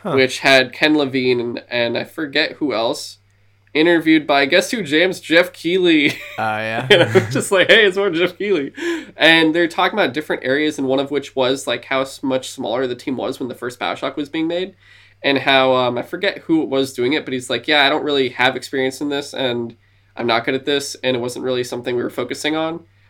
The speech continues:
Speaker 2: was the character facial animations, which is why they look so horrible."
Speaker 1: Mm.
Speaker 2: And I was like, "Oh, that makes a lot of sense now." And I, I was playing
Speaker 1: Yeah.
Speaker 2: through it, I was just like, "Yeah, 'cause those things are atrocious."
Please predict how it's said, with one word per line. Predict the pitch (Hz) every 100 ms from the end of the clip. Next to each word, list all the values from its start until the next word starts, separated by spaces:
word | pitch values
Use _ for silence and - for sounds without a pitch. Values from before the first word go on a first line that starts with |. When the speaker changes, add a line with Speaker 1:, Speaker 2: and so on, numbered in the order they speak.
| _
Speaker 2:
was | - 131 123 -
the |
character | - 127 117 - 127
facial | 123 120 - 143
animations, | 147 156 160 190 180 131
which | 123
is | 127
why | 127 131
they | 123
look | 123 135
so | 135 120
horrible." | 123 120 147 175
Speaker 1:
Mm. | 180 117 117 117
Speaker 2:
And | 147
I | 143
was | 147 143
like, | 135 -
"Oh, | 196 220 226
that | 180 180
makes | 190 185
a | 170
lot | 170
of | 165
sense | 196 185 175
now." | 180 170 151 135
And | 135
I, |
I | 131
was | 131 135
playing | - 135
Speaker 1:
Yeah. | 107
Speaker 2:
through | 127 143
it, |
I | 139
was | 131
just | 135
like, | 131 131
"Yeah, | 202
'cause | - 123
those | 170 175
things | 170 139 123
are | 120
atrocious." | - 170 170 - - - -